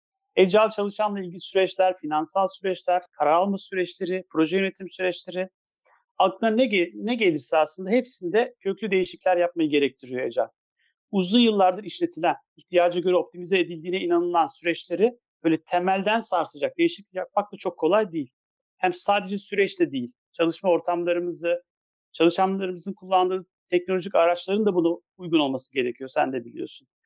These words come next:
Ayrıca beraberinde özellikle müşteriye dokunan süreçleri sadeleştirmeyi de bu işin içerisine katmamız ve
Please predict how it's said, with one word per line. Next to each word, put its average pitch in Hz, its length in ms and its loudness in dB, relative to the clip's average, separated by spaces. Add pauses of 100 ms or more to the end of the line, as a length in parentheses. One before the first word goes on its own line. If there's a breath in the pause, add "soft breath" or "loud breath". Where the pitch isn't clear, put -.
(160)
Ayrıca 160 260 2
beraberinde 185 800 -2
özellikle 190 720 -2 (120)
müşteriye 196 400 -2
dokunan 180 320 0
süreçleri 175 460 -6
sadeleştirmeyi 175 800 -2
de 233 200 2 (760)
bu 208 100 4
işin 208 240 2
içerisine 185 560 -4 (100)
katmamız 185 600 -2
ve 175 280 0